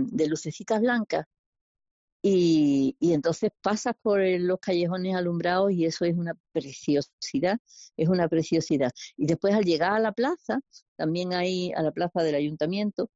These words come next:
bueno, después la, tú sabes, en las calles están los alumbrados, el alumbrado no-, normal como en todas las calles con,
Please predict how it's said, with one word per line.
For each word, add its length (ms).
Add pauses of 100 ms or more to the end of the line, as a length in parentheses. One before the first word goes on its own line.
(240)
bueno, 200
después 300
la, 200
tú 120
sabes, 300
en 80
las 120
calles 320
están 280
los 120
alumbrados, 500
el 80
alumbrado 440
no-, 260
normal 460
como 220
en 140
todas 260
las 120
calles 340
con, 260